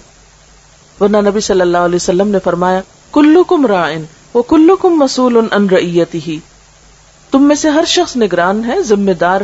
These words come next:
ہے، responsible ہے، اور ہر شخص سے اس کی رعایا کے بارے میں، یعنی جو اس کے ماتحت لوگ ہیں،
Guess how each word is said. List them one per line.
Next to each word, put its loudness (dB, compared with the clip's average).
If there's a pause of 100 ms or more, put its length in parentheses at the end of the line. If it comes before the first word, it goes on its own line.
ہے، -2
responsible -2
ہے، -4 (880)
اور -2
ہر -2
شخص -4
سے 0
اس -4
کی -4
رعایا 2
کے -2
بارے 0
میں، -4 (640)
یعنی -2
جو 2
اس 0
کے -2
ماتحت -2
لوگ 0
ہیں، -4